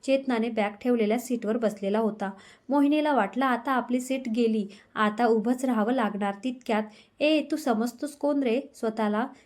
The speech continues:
काही अक्कल आहे का? हिम्मत नाही का तुझ्यात तुझी स्वतःची सीट मिळवायला? स्वतःकडे बघ, एकदा तर एक जर ठेवून दिली ना, तर परत चेतना बॅग आयुष्यभर लक्षात राहील. चल उठ पटकन." चेतना जोरजोरात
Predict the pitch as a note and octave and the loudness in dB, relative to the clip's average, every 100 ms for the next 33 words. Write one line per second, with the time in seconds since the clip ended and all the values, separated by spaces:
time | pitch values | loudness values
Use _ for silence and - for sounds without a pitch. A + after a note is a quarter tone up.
0 | _ - G#3 A#3 G#3 - B3+ B3+ C#4 C#4 | _ -2 2 2 0 -2 -2 0 -2 -2
1 | B3+ D4+ - - A3+ B3 C4+ D4 D4 D#4+ | -2 -4 -6 -4 0 0 -2 -2 -2 -2
2 | D#4+ B3 A3+ A3 B3+ A3 B3 C4 - - | -4 -4 -4 -4 -4 -2 -2 -4 -14 -6
3 | A3 G#3 G3 G3+ A#3 B3 B3 A#3+ A3+ G#3+ | -4 -2 -4 -4 -2 -2 -2 -2 0 0
4 | A3 A3+ C#4 - - - A3+ G#3+ G3 G3 | 0 -2 -6 -10 -20 -6 -4 -2 -4 -2
5 | A#3 A3+ B3 B3 G#3+ G#3 G3+ A#3 A#3 - | -2 0 -2 -2 -4 -2 -2 -4 -4 0
6 | A3 C4+ - - - - A3+ B3+ B3+ A3 | 0 0 -6 -20 -20 -2 0 0 2 2
7 | B3+ B3 A#3+ A#3 G#3 C#4 - _ _ B3+ | 4 4 2 0 0 -4 -12 _ _ -2
8 | B3+ - A3+ C4+ - _ _ _ - B3 | -2 2 2 2 -4 _ _ _ -2 0
9 | B3+ C#4 C4 A3 B3 B3 A3 A#3 A#3+ C#4 | 0 -2 -2 0 -2 -4 -2 -2 0 -2
10 | A3 A3 B3 - - G#3+ G#3+ A#3 A3+ A#3 | 0 0 -2 -8 -4 -4 -2 -4 -2 -2
11 | G3 G3 - - _ _ - D4 B3 D4 | -2 -4 -10 -20 _ _ 2 4 2 0
12 | - C#4 - C4 C4+ - - _ _ B3 | -2 -2 -2 -6 -6 -12 -20 _ _ 0
13 | A3 A3 C4+ B3 G#3+ G#3 G#3+ | 0 0 -2 2 2 2 0